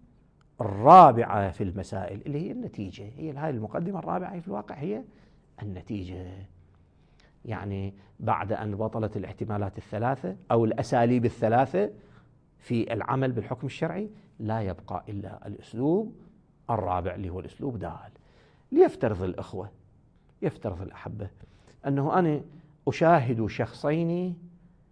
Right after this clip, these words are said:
يغرقان، شخصين يغرقان، أحدهما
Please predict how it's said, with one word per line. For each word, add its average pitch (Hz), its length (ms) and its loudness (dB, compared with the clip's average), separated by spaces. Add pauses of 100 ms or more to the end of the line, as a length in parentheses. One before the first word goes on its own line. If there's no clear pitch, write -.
(560)
يغرقان، 101 640 -2 (1800)
شخصين 156 560 -6 (800)
يغرقان، - 460 -20 (1300)
أحدهما 180 1080 2